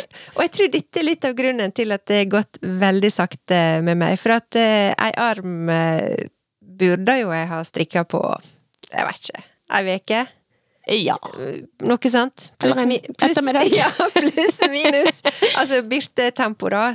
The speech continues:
Speaker 1: eh, ei veke burde jeg klart. Men så er liksom vår så, vår så litt sånn, «Å nei, men nå, nå må jeg, eh, ha avansert. Nå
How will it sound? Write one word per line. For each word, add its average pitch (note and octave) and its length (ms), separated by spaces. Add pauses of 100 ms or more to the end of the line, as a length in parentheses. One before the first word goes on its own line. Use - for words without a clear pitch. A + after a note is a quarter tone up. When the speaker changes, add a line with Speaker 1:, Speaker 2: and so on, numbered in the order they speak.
Speaker 1:
eh, F#3+ 400
ei G#3+ 200
veke F3+ 680
burde F#3 400 (160)
jeg F3 140
klart. F3 260 (640)
Men C#4 200 (320)
så - 160
er E4+ 60
liksom D4+ 260
vår C4+ 160
så, B3 160 (480)
vår A#3 160
så A#3 160
litt G#3 140
sånn, G3 240 (720)
«Å A3+ 160
nei, A3 160
men A3 160
nå, A3 240
nå A3+ 180
må G3+ 140
jeg, F3+ 260
eh, F3 580
ha F#3+ 100 (160)
avansert. F3 720
Nå G3+ 80